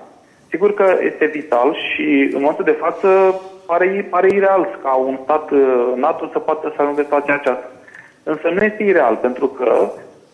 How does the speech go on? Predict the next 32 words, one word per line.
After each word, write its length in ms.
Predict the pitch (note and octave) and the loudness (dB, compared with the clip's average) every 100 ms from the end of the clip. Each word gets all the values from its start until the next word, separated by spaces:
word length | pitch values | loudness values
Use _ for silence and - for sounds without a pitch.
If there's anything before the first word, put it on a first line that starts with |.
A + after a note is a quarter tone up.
| _ | _
în, 240 | - D3+ D3+ | -4 -2 2
uh, 300 | D3 C#3 B2+ | 4 4 2
America, 840 | B2+ E3 F#3+ - B2 B2 D#3+ F#3+ | 2 0 -2 -4 -2 0 -2 -2
cel 100 | - | -4
puțin 280 | C#3+ C#3+ - | -4 -4 -4
în 60 | D3+ | -2
momentul 240 | C#3+ D3 | -2 -2
de 160 | D3+ B2 | -4 0
față, 520 | A#2 A2+ D3+ F#3+ A3 - | -2 0 0 0 -2 -8
establishmentul 580 | - F#3 G3+ G3 F3 E3 | -6 0 0 0 -2 0
de 60 | |
acolo 220 | D#3 G3+ | 0 0
este 120 | G3+ F#3 | -2 -4
împărțit. 520 | - E3+ - B2+ - - | -4 -6 -4 -8 -8 0
Eu 100 | E3+ | 2
aș 120 | F3 | 2
vrea 160 | G3+ G#3+ | 0 0
să 60 | G3+ | -2
știu, 240 | - F#3 | -4 -4
de 100 | D#3+ | 0
exemplu, 340 | C3+ B2 A#2 E3+ | 0 -2 -6 -2
să 80 | D#3 B2 | 0 2
văd 220 | A#2+ - - - - | 0 0 -12 -20 -20
cum 160 | - G3+ | -2 2
va 140 | G#3 | 2
reacționa 440 | G3+ G3 - F3 F#3 | 2 0 0 0 2
nato 300 | E3 F#3+ F#3+ | 2 2 0
într-o, 320 | F#3 F3+ F3 | 0 0 0
într-o 200 | E3 F3 | 0 -4
situație 360 | E3+ F#3 F#3 F3+ | -2 0 2 0
de 140 | E3+ | -2
conflict. 460 | - E3 D#3+ B2+ - | 0 -2 0 -4 -4